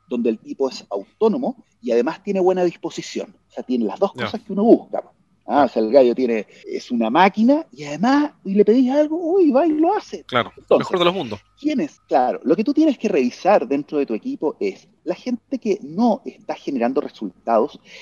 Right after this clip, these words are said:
Speaker 1: ¿en cuál de esas tres opciones está? Puede estar mixto. Por ejemplo, pensemos en alguien nuevo, ¿sabéis que no sabe? Bueno, y si no sabe, evidentemente tampoco puede. Pero alguien que no quiere, porque sabéis que no quiere llamar leads, no quiere salir a terreno.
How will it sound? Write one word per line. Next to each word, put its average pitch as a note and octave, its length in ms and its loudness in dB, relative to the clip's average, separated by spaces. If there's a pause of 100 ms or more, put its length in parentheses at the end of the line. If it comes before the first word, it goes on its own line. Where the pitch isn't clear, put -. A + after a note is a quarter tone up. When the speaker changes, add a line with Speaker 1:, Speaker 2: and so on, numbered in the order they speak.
(180)
Speaker 1:
¿en F#3+ 160 0
cuál D4 340 0
de C#4 80 2
esas - 280 -10
tres - 260 -6
opciones D3 640 -4
está? - 380 -6 (200)
Puede E3+ 200 4
estar B2 260 0
mixto. - 600 2 (160)
Por A3+ 100 -4
ejemplo, D3+ 260 -2
pensemos D3+ 360 0
en D3 80 4
alguien C3 340 2
nuevo, D3+ 420 4
¿sabéis - 260 -20
que - 160 -10
no A2+ 120 -4
sabe? D3+ 540 2
Bueno, - 180 -8
y - 60 -20
si - 100 -20
no F#2 80 -20
sabe, A#2+ 480 0
evidentemente A2 580 -4
tampoco G#2+ 400 -4
puede. E3 380 8 (320)
Pero G#3 140 4
alguien C4+ 300 4
que A3 340 -4 (240)
no F#3 240 -10
quiere, D3+ 520 -2 (500)
porque A3+ 280 -4
sabéis C4+ 240 -6
que C#4+ 140 -4
no D#4+ 200 -2 (120)
quiere G4+ 300 0
llamar C3+ 340 -2
leads, A#2 480 -6
no D4+ 240 -6
quiere D4+ 720 -6
salir F3 280 -4
a D3+ 60 2
terreno. A#2+ 440 -2